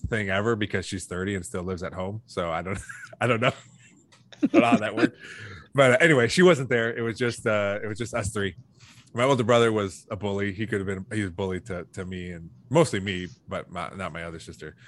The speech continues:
So we're in my grandparents' car. My grand-, my grandpa was kinda mean. Like, he would, he'd get mad if you'd go back and forth in front of the T V too many times. So we would,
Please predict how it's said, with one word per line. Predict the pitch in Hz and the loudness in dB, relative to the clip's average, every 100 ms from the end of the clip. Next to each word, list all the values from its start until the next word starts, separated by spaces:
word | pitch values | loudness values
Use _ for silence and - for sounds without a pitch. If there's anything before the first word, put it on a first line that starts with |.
| - - | -20 -6
So | - | 2
we're | 120 147 | 4 4
in | 143 | 4
my | 147 147 | 2 2
grandparents' | 131 127 123 113 - | 0 -2 -4 -6 -8
car. | 95 90 90 | -6 -4 -4
My | 107 | -2
grand-, | 147 180 185 - | 2 2 2 0
my | 156 | 0
grandpa | 156 190 170 | 2 2 2
was | 139 | 0
kinda | - 131 | 0 -2
mean. | 101 107 117 117 113 - | -2 -4 -4 -4 -10 -8
Like, | 98 87 - _ _ - - - - | -8 -8 -12 _ _ -20 -20 -20 -8
he | 131 131 | 0 4
would, | 127 120 110 101 - _ _ | 6 6 4 0 -10 _ _
he'd | - 135 | -4 0
get | 139 104 | 0 0
mad | 104 123 | 0 0
if | 123 117 | -2 -6
you'd | 101 | -4
go | 104 | -4
back | 85 98 | 0 -2
and | 101 | -2
forth | 85 101 101 | -6 -6 -6
in | |
front | 92 101 | -4 -4
of | |
the | 92 | -4
T | 80 92 | -8 -8
V | 92 | -8
too | 98 113 | -8 -6
many | 117 | -6
times. | 120 135 135 131 - 113 | -2 0 0 -2 -12 -14
So | - 92 | -8 -6
we | 98 | -4
would, | 98 92 90 | -4 -4 -6